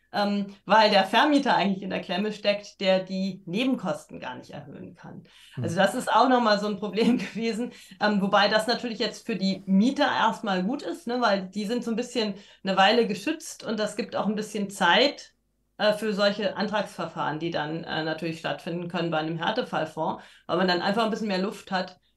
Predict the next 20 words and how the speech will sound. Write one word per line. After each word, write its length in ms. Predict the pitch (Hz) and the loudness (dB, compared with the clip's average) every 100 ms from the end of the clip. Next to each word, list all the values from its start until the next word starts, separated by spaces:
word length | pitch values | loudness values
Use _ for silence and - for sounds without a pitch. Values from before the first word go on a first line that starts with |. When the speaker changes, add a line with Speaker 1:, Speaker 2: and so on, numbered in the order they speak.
| - | -6
Speaker 1:
äh, 200 | 175 180 | -4 -2
bis 240 | 196 196 | -2 -4
diese 540 | 220 180 175 170 165 | -4 -2 4 6 6
K-, 160 | - - | 0 -8
Kosten 420 | - 202 196 - | 2 2 2 0
dann 160 | 180 180 | 0 0
tatsächlich 480 | 180 175 - 190 185 | -4 -8 -12 -14 -8
beim 320 | 160 160 165 | -4 -4 -6
Mieter 300 | - 196 180 165 | -4 0 0 0
aufschlagen. 400 | 170 196 165 156 | -2 -2 -2 -2
Also 160 | 160 | -4
jetzt 160 | 160 - | -6 -6
würde 160 | 180 | -4
man 160 | 190 175 | -2 0
ja 80 | 160 | -2
erwarten, 500 | 156 156 185 190 175 | -2 0 0 -2 -4
wenn 160 | 165 165 | -2 -2
jetzt 260 | 165 - | -4 -6
die 180 | 170 160 | -6 -4
Nebenkosten, 760 | 160 170 185 190 185 - 175 | -2 -4 -4 -4 -6 -6 -8